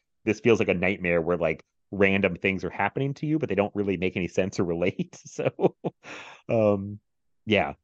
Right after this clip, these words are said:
I, I really enjoyed, like, that one in particular is, like, a weird one to me that I really like. But, um, there's so many. That's a deep, uh, well to go down of random Italian giallo and Italian horror movies, 'cause there's just a bunch of <laughs> them. And, like,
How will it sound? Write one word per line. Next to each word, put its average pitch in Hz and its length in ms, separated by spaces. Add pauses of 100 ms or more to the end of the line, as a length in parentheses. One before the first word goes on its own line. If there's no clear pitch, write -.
I, 107 300
I 104 80
really 107 280
enjoyed, 90 400
like, 85 160
that 95 160
one 90 140
in 87 140
particular 95 260
is, 82 60
like, 85 100
a 87 60
weird 87 420
one 82 180
to - 80
me 78 140
that 76 100
I 73 40
really 76 240
like. 73 360
But, 82 180 (420)
um, 78 440 (640)
there's 156 200
so 117 140
many. 87 280
That's - 220
a 117 120 (160)
deep, 107 360 (200)
uh, 85 320
well 90 200
to 85 80
go 82 160
down 82 320
of 78 140 (340)
random 82 540 (240)
Italian 85 520
giallo 82 520
and 78 200 (420)
Italian 90 300
horror 87 240
movies, 76 400
'cause 87 180
there's 85 200
just - 300
a 78 120 (180)
bunch 80 240
of 78 80
<laughs> - 160
them. 208 360
And, 151 180
like, - 460